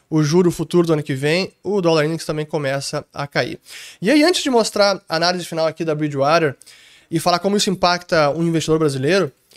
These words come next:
é importante também relembrar o que falou o Druckenmiller nessa, nesse evento do fundo da Noruega.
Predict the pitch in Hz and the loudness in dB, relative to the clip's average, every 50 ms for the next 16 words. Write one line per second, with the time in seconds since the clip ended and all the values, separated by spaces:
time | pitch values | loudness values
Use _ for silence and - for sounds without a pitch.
0 | - - - - _ _ - 190 190 190 202 202 254 269 262 - 247 220 214 233 | -20 -20 -20 -20 _ _ 0 0 0 2 0 0 0 0 0 0 0 2 2 2
1 | 254 254 214 220 214 202 196 180 180 185 208 214 214 - 196 - 190 170 170 185 | 2 2 2 2 2 2 2 4 4 4 2 0 -2 -6 -4 0 2 2 4 4
2 | 196 202 202 180 175 175 180 175 170 170 175 170 175 175 160 156 156 165 180 190 | 4 4 4 2 4 4 4 4 4 4 2 2 2 0 -2 0 0 0 0 0
3 | 190 180 180 170 170 170 175 - - - 185 175 170 165 160 156 151 151 143 139 | 0 0 0 2 2 2 2 0 0 0 2 2 4 4 4 4 4 2 2 2
4 | 135 131 131 139 151 147 - 165 143 131 147 147 156 165 170 - 185 175 170 160 | 0 -2 -2 -2 -2 -2 0 0 0 0 0 0 0 -2 -2 -4 -4 -4 -2 0
5 | 165 160 151 - - - 165 165 170 170 175 175 180 185 196 196 175 151 143 131 | -2 -2 -2 -4 -6 -4 -2 -2 0 0 0 0 0 2 2 4 4 4 4 2
6 | 127 117 107 | 0 -4 -8